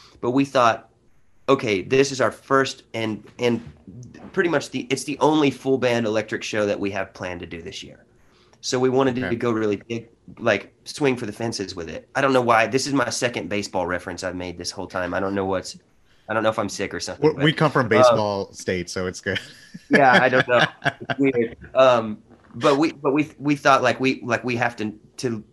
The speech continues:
Speaker 1: to go for it. You know, we have to, to really put everything into this. So we rented a space, we rented lights, we brought out the sound equipment, we did everything completely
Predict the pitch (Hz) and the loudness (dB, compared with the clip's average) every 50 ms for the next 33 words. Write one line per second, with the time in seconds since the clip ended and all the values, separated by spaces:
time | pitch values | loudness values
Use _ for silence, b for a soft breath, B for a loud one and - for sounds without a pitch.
0 | _ _ - - 135 110 98 117 110 110 107 - 101 95 85 82 78 - - 98 | _ _ -6 -4 -4 -2 0 0 0 0 0 -2 -4 -4 -4 -6 -8 -8 -10 -10
1 | 92 92 95 98 98 104 104 - 104 98 104 - _ _ _ _ _ _ - - | -8 -8 -6 -6 -6 -8 -8 -8 -10 -12 -12 -14 _ _ _ _ _ _ -8 -8
2 | 131 107 - 120 120 113 110 - - 117 110 104 107 110 107 107 101 101 98 98 | -6 -2 0 0 0 0 -2 -2 -2 -2 -2 -2 -2 -2 -4 -2 -2 -2 -2 -4
3 | 98 92 98 95 92 90 - - - - 120 113 113 107 98 117 123 123 123 131 | -4 -4 -6 -6 -6 -8 -10 -8 -6 -4 -2 0 0 0 0 0 0 0 0 -2
4 | 113 110 104 - - 117 110 120 120 120 - 113 104 104 104 104 104 104 98 101 | -4 -4 -4 -6 -6 -6 -4 -4 -4 -4 -4 -6 -2 -2 -2 -2 -2 -4 -2 2
5 | 110 113 113 110 104 - 113 104 107 117 110 107 104 107 - - 107 - - 110 | 4 4 4 2 0 -4 -8 -4 -2 0 0 2 0 0 -2 -2 -4 -6 -4 -2
6 | 107 107 104 104 - 113 101 107 104 98 - 117 120 117 131 135 131 127 135 135 | -2 -2 -4 -6 -6 -6 -4 -4 -4 -6 -4 -6 -2 2 4 4 4 4 2 2
7 | 131 131 123 127 123 117 113 107 107 - 110 104 - 123 120 95 110 107 107 104 | 2 2 0 0 -2 -4 -4 -4 -6 -8 -8 -8 -6 -6 -4 -4 -2 -4 -4 -4
8 | 101 - | -6 -10